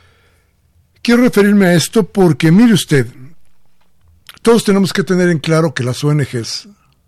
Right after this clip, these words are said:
viven precisamente de estar en oposición a los gobiernos.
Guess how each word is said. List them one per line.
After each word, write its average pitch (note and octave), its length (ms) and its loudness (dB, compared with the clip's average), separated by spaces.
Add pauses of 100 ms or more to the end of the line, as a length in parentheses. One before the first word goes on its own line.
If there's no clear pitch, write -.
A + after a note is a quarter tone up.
(680)
viven G3+ 360 2
precisamente F#3+ 1200 -4 (720)
de D3 160 -4
estar E3+ 300 -4
en E3+ 120 0
oposición D3 840 -6 (240)
a B2+ 80 -10
los A#2+ 200 -6
gobiernos. G#2 760 -12